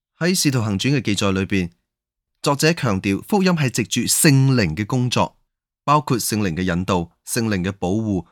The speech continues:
同埋聖靈賜各種嘅口才畀呢一啲宣教嘅人，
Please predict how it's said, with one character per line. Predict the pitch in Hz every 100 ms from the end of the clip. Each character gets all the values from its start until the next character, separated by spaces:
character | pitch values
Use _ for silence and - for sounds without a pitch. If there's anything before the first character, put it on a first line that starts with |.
| _
同 | 104
埋 | 95
聖 | 95 127 113
靈 | 104 80
賜 | - - 117 110 101
各 | 117 98
種 | - 120
嘅 | 123 -
口 | 90 110
才 | - 92 - -
畀 | 104 117
呢 |
一 | 151 143
啲 | 139
宣 | - - 143 139
教 | 101
嘅 | 87 101
人， | 90